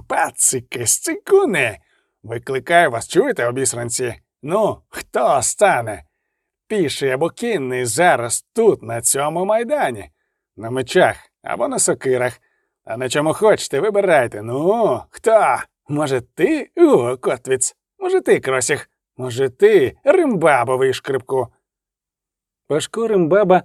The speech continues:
нахилився і вхопився за меча, вишкіряючи зуби з-під вусів. Вольден за син схопив його за плече, стримав на місці важкою рукою. «Не дурій!» шикнув він.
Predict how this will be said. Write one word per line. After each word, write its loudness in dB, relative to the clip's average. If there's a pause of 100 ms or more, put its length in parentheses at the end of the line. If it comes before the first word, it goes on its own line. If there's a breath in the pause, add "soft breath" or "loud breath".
(400)
нахилився 0
і 2
вхопився 4
за -2
меча, -2 (340)
вишкіряючи -4
зуби 0
з-під -4
вусів. -4 (720)
Вольден 4
за 2
син 4
схопив 2
його 2
за -2
плече, -2
стримав 2 (120)
на 0
місці -2
важкою -4
рукою. -6 (960)
«Не 2
дурій!» 4 (320)
шикнув -6
він. -10